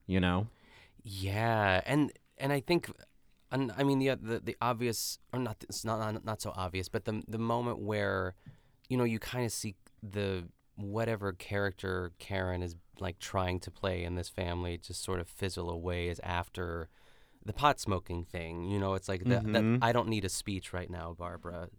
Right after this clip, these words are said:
Speaker 2: like, monologue of her packing
Speaker 1: Right.
Speaker 2: and just kind of, you know, that's the closest to, like, a Weston that we've seen, like, the Weston-like qualities, you know, like, of her just kind of, like, I don't know, 'cause I, when I say Weston-like, it's sort of like the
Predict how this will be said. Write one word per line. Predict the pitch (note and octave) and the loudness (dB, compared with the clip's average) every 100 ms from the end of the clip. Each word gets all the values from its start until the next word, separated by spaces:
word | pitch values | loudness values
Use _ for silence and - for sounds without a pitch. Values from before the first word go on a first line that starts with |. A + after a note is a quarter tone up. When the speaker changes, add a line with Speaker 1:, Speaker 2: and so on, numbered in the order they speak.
| - | -12
Speaker 2:
like, | F#2 E2+ - | -6 -6 -6
monologue | G2+ F2+ E2 E2+ F2 C2 C2 F#2+ - - - - | -6 -4 -4 -6 -6 -8 -10 -12 -16 -20 -16 -10
of | G#2+ | -4
her | - G2+ | 2 2
packing | - G2 F#2+ | 2 2 6
Speaker 1:
Right. | G#2+ G#2+ F#2 F2 F2 - - - - - - | 8 8 6 4 0 -4 -16 -20 -20 -8 0
Speaker 2:
and | G#2+ G2+ | 0 2
just | G#2 - | -2 -2
kind | G#2+ G2+ G2 | 0 2 2
of, | F#2+ F2+ E2 - | 0 -2 -4 -2
you | |
know, | G#2+ G2 | 0 2
that's | A2 - | 2 0
the | G2+ | -6
closest | - G#2+ G2 - F#2 - | -4 -2 -2 -2 -6 -6
to, | - F#2 | -4 -2
like, | F2+ F2+ | -2 -2
a | F#2 | -2
Weston | F#2 F#2 - - F2 E2+ E2 F2 _ _ _ _ | 0 -2 -2 -4 -2 -2 -4 -6 _ _ _ _
that | F#2+ F#2 | -8 -4
we've | F#2 F2 | -4 -4
seen, | - G2+ F2 E2+ E2 | -4 0 0 -2 -4
like, | F2 E2+ | -2 0
the | |
Weston-like | F2+ F#2 - G2 F2+ F2+ - | 0 0 0 -2 0 0 -2
qualities, | - F2+ F2 E2+ E2 E2 - | 0 0 0 -4 -6 -6 -6
you | E2+ F#2 | -2 0
know, | F2 | 0
like, | F2 E2+ | -2 -4
of | F2+ | -6
her | F2+ F2 | -4 -4
just | E2 - | -4 -6
kind | E2+ E2+ | -6 -6
of, | E2 | -8
like, | E2+ E2+ - - - - - - - - - | -6 -6 -8 -16 -20 -20 -20 -20 -20 -16 2
I | C3 | 6
don't | C3+ | 8
know, | C3+ A2+ | 10 8
'cause | A2 G#2 | 6 2
I, | - A#2 | 0 -4
when | E2 A#2+ | 2 4
I | A2 | 6
say | G#2+ B2+ | 6 6
Weston-like, | G#2 A2+ - G#2+ F#2+ F2+ - | 8 6 6 4 6 4 2
it's | F2+ | -2
sort | - G#2 | 0 0
of | F#2+ F#2 | 0 0
like | F#2 F2 - | -2 -2 -4
the | F#2 F2 E2 E2+ | -2 -2 -4 -8